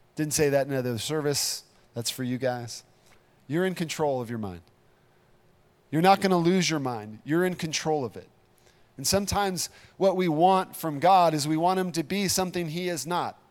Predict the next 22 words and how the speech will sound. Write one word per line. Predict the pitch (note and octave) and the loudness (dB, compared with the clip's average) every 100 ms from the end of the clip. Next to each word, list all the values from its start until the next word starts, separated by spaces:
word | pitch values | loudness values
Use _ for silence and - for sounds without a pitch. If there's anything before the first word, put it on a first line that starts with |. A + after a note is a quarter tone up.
| - | -8
a | C3+ | -4
possessor. | D#3 C#3 E3+ - G#2+ F2+ _ _ _ _ | -2 2 2 0 -4 -12 _ _ _ _
"God | - G3 F#3+ | 6 6 8
help | F#3 F3+ | 6 4
me," | D#3 G#2 F2 - - | 0 -8 -10 -20 -8
which | C#3 D#3 | -4 0
means, | F3 D#3+ | 0 2
"God, | F3 E3+ C3+ | 4 4 4
do | D#3 | -4
it. | B2 - _ _ _ _ _ _ _ _ _ - | -4 -10 _ _ _ _ _ _ _ _ _ 4
I | F#3 | 6
don't | G#3+ | 8
wanna | A3 A3+ | 6 6
have | G3 G3+ | 4 4
to | D#3 | 0
think. | - C3 G#2+ - _ _ _ | -4 -6 -8 -16 _ _ _
I | G#3 | 6
don't | A#3+ A#3 | 8 8
wanna | A#3+ A#3 | 6 6
have | G3+ G3 | 6 4
to | F#3 | 2
train. | - F3 D3+ A#2+ | -2 -2 -2 -4